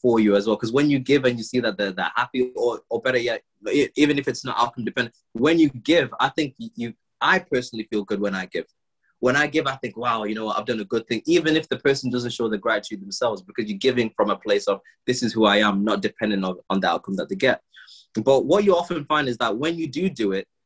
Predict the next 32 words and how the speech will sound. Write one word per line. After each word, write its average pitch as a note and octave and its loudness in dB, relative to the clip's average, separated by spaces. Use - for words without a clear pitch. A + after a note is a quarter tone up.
your C3 0
relationships C#3 -4
will B2 2
improve. A2+ -4
Like, G#2 -2
people G#3 4
will, C#3 6
people A3+ 0
will C#3+ 2
like E3+ -4
you C3 -4
more G2+ -6
when - -2
you're B2 2
showing C3 2
gratitude G#2+ 2
to A2+ -2
them, G2+ 0
when A2+ -4
you're A#2 -2
telling C3+ 0
them A2+ -2
what A2 -2
you A#2 -4
think, A#2 -4
when A2 -4
you're A2 -2
showing C3 0
them A#2+ -6
the, G#2 -6
the G#2 0
appreciation. A2+ -4